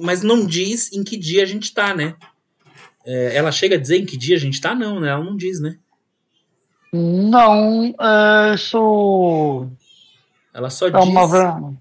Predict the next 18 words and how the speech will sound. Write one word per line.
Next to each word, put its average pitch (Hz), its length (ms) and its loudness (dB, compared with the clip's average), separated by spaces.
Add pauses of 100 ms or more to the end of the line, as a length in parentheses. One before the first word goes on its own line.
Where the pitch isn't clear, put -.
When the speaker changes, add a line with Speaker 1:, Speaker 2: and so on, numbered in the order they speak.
(120)
Speaker 1:
é 139 80 -6
até 135 240 -4
o 147 80 0
décimo 147 280 -4
quarto 151 280 -6
dia. 120 400 -6 (580)
Speaker 2:
Só 220 160 4
que 226 120 -2
ainda 226 120 4
tem 226 140 2
quatro 220 360 2
dias, 185 280 2
então 190 160 4
acho 185 100 0
que - 60 -10
tá 202 80 2
no 180 160 2
décimo? 240 640 2